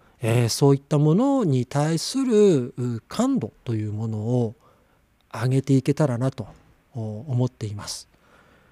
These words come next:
と言いますのも、これ数日前なんですけれども、たまたま、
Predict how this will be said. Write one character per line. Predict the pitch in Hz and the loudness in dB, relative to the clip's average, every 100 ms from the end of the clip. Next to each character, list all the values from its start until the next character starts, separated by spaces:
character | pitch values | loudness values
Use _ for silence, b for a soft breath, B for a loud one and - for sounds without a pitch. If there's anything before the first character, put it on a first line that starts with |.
| b b b b _ - | b b b b _ -2
と | |
言 | 220 | 0
い | 233 | 2
ま | 247 | 0
す | 233 | 2
の | 165 | 0
も、 | 117 120 123 120 113 131 _ _ _ | 0 0 0 0 -4 -10 _ _ _
こ | - | -6
れ | 143 | -4
数 | 143 - 214 247 | -4 -4 -2 0
日 | 240 254 - | 0 -2 -2
前 | 254 269 233 147 | 0 2 4 4
な | 120 | 2
ん | 117 | 0
で | 113 | -2
す | 117 - | -2 -2
け | 123 | -2
れ | 113 | 0
ど | 113 | 2
も、 | 113 135 127 117 b b b b b b _ - 147 | 6 6 6 4 b b b b b b _ -14 0
た | 175 | 2
ま | 226 | 2
た | 254 | 2
ま、 | 247 226 | 4 2